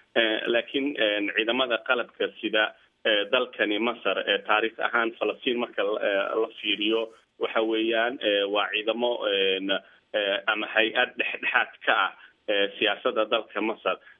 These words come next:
Eh, laga soo bilaabo kontameeyadii, eh, ilaa iyo markii ugu dambeysay labada kun iyo kow iyo tobanka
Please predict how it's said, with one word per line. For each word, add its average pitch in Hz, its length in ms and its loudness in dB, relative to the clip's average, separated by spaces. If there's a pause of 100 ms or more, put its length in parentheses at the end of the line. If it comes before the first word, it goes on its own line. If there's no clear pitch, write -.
(120)
Eh, 113 440 2 (180)
laga 123 200 0 (100)
soo 117 140 2
bilaabo 104 520 0
kontameeyadii, 110 960 -2
eh, 104 240 2
ilaa 117 160 0
iyo 113 120 0
markii 120 280 -6
ugu 117 200 -4
dambeysay 101 600 -2
labada 110 300 -2
kun 120 180 -2
iyo 104 260 -2
kow 120 220 -2
iyo 110 140 -4
tobanka 107 500 -2